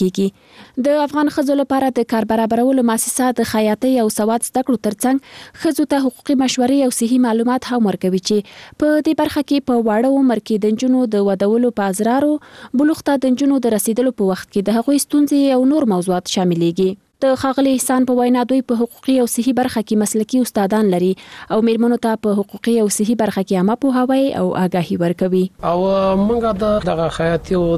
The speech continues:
Speaker 2: د سواد آموزي د دې په خوا کې یو بخش بل هم لرو چې هغه آګاهي دهي ده. په دې کې موږ، آ، پروفیشنل کسان، ډاکټران هم لرو او د ثقافت اسلامي استادان موږ سره موجود دي. دا استادان ټرینران دي او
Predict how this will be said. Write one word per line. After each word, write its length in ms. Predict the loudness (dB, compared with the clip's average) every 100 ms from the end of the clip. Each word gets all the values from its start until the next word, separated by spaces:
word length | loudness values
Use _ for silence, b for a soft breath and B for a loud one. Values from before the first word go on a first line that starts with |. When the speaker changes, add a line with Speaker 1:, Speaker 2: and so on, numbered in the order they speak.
| 0
Speaker 2:
د 120 | -2 -2
سواد 220 | -2 0
آموزي 280 | -2 -2 -2
د 160 | -2 -2
دې 180 | -2 -2
په 240 | -2 -2 -2
خوا 160 | -2 -2
کې 360 | 0 0 0 0
یو 100 | -2 -2
بخش 180 | -4 -2
بل 140 | -2 0
هم 180 | 0 0
لرو 160 | 0 0
چې 80 | 0 0
هغه 180 | -2 -4 B B B B 0
آګاهي 340 | 0 0 0 0
دهي 240 | 0 0 0
ده. 200 | 0 -4 B B B -4
په 20 |
دې 100 | -2 -2
کې 80 | -2
موږ، 120 | 0 0
آ، 840 | 0 -2 -4 -12 -18 -14 -4 -2 0 -2
پروفیشنل 640 | -4 -4 -6 -2 -2 -2 -4
کسان، 340 | -2 -2 0 -2
ډاکټران 440 | -2 -2 -2 -2
هم 200 | -2 0
لرو 180 | 0 0 0
او 20 | -2
د 100 | -2
ثقافت 520 | -4 -4 -4 -2 -2 -2
اسلامي 500 | -2 0 0 0 0 0
استادان 560 | -2 -2 -2 0 -2 -4 -6
موږ 260 | -2 -2 -2
سره 160 | -2 0
موجود 300 | 0 -2 -2
دي. 80 | 0 0
دا 40 | -2
استادان 420 | -2 -2 -2 -4 -2
ټرینران 500 | 0 0 0 0 0
دي 80 | -4 B B B
او 180 | -2 0